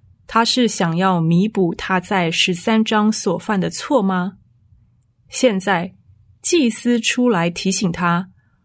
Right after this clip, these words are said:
我们应该要先询问上帝的意思。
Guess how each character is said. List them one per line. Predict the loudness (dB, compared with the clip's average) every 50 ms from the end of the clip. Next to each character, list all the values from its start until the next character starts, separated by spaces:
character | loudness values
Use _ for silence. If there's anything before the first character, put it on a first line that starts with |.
| _ _ _
我 | 2 4 4
们 | 4 2 2 0
应 | 0 2 2
该 | 4 4 4 4
要 | 4 4 2
先 | 0 0 0 2 2 2 2
询 | 0 -2 -2 0 2 2
问 | 2 2 2 2
上 | 2 2 2 2 2 2
帝 | 2 0 0
的 | -2 -2
意 | 0 0 0 0 0
思。 | 0 -2 -2 -2 -4 -8 -10